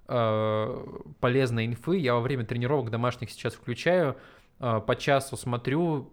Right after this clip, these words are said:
э, и, например, там какие-то вещи узнаю про анализ рынка, вот, например, у них есть про менеджмент, там, э, про продукт-оунерство, как вообще это всё работает и так далее. То есть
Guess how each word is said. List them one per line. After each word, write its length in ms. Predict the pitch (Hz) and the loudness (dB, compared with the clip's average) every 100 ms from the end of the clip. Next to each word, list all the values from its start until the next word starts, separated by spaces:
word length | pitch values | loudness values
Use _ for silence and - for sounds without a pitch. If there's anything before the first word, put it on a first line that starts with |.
| - | -10
э, 160 | 123 117 | -4 -4
и, 260 | 123 123 | -2 -2
например, 400 | 127 113 117 127 | -2 0 0 0
там 220 | 127 117 107 | 0 -4 -4
какие-то 260 | 139 131 | -6 -4
вещи 320 | 113 131 131 | -2 -2 -2
узнаю 400 | 113 107 110 120 | -4 -2 0 0
про 480 | 117 117 113 113 107 - - - _ - | -2 0 2 4 2 -2 -20 -20 _ -4
анализ 540 | 123 117 123 117 107 | 0 0 2 0 -2
рынка, 800 | 110 135 170 160 156 139 135 131 - - | 0 0 0 0 0 2 2 0 -6 -20
вот, 640 | - - - 135 127 117 117 | -20 -18 -14 -8 -4 -4 -2
например, 180 | 113 | -4
у 40 | 117 | -4
них 200 | 113 - | -6 -8
есть 160 | 113 | -6
про 120 | - 123 | 0 2
менеджмент, 640 | 123 117 110 113 110 107 | 2 0 -2 -4 -4 -2
там, 260 | 107 101 - - - - | -4 -4 -8 -18 -20 -4
э, 120 | 131 | -2
про 160 | 127 127 | 2 2
продукт-оунерство, 1040 | 127 127 123 - 170 180 151 - 147 143 | 2 -2 -2 2 2 4 0 -2 0 2
как 220 | 135 135 131 | 2 -2 -2
вообще 220 | - 127 | -4 -4
это 140 | 123 | -4
всё 160 | - 123 | -2 0
работает 420 | 120 120 113 - | 0 -2 -4 -4
и 60 | 131 | -2
так 160 | 135 | 0
далее. 240 | 127 123 117 | 2 2 0
То 60 | - | -4
есть 140 | - | -16